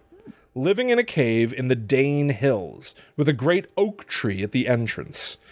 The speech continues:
She is said to venture out at night, looking for unsuspecting children and lambs to eat,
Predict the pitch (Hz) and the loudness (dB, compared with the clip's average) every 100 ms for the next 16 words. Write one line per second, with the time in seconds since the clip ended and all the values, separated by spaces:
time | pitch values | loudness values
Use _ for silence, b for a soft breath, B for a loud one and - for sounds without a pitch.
0 | B B - 151 151 - 196 214 185 196 | B B -6 0 0 0 0 0 0 2
1 | 147 113 135 226 277 233 165 147 113 107 | 2 0 0 0 2 2 4 2 -2 -6
2 | 123 - 123 165 233 220 - - 175 185 | -6 -6 -2 -2 -2 -2 -2 -2 -2 0
3 | - - 160 165 147 - 180 180 170 190 | 0 0 -2 -2 -4 0 2 2 2 2
4 | 160 143 147 151 120 107 131 156 175 - | 2 2 2 2 -2 -6 -8 -4 -4 -6